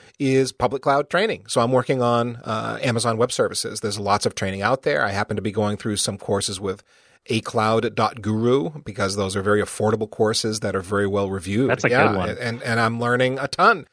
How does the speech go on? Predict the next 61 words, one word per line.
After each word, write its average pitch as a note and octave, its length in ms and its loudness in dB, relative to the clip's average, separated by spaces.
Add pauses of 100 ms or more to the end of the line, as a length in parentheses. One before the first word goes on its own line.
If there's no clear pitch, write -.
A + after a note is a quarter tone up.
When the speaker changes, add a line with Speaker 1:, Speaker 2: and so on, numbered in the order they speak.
(320)
Speaker 1:
Just - 180 0
sitting D3 200 2
there, G3 200 2
going F#2+ 300 -8
through C3+ 200 -2
stuff, D#3+ 400 0
starting - 300 -4
to A2 60 -6
go G2 180 -2
through G2 220 -8
labs A2+ 520 0
and, G2+ 260 -4
uh, G2+ 120 -4
lab G2+ 260 0
exercises, G2+ 600 -2
et G2 80 -8
cetera. C#3 380 2 (280)
That A#2+ 140 2
starts A#2+ 240 4
to A#2 100 -2
bring A#2 300 0
together A2 560 0 (220)
a A#2 60 -2
lot A2 320 2
of G#2+ 80 0
things, B2+ 420 0
and C3+ 180 2
I'm C3+ 120 0
focused. - 500 2
It's A2+ 160 0
on A#2 220 0
one B2+ 180 2
thing. B2 220 0
I'm A2 140 -6
not C3+ 200 0
like, B2+ 200 0
"I'm E3 100 -2
doing B3+ 160 -2
that, C#4+ 240 2
and A3 100 -2
I'm F3+ 80 -6
doing B3 200 -4
Docker, C4+ 340 0
and G#3 100 -4
I'm F#3 80 -2
doing G3+ 260 2
six - 240 -2
other A#3+ 220 6
things." C3 320 -2
I A#2 120 0
have D#3 240 2
experimented C#3+ 580 0
with A#2+ 100 -2
a A#2 40 0
lot A#2 200 2
of G#2+ 80 2
this A#2+ 160 -8
other G#2 160 -2
stuff, G#2+ 280 -4
but A2 80 -4
I'm G#2 120 -6